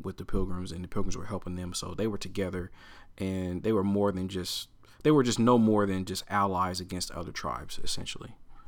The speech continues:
those two groups. So there you have it. There's a sixteen twenty-one story. Um, but really where the story gets more interesting, um, happens,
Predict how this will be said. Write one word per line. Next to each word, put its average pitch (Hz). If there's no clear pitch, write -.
those 98
two -
groups. -
So 113
there 147
you 156
have 120
it. 113
There's 117
a 110
sixteen 113
twenty-one 104
story. 98
Um, 107
but 123
really 147
where 113
the 104
story 117
gets 104
more 104
interesting, 101
um, 98
happens, 101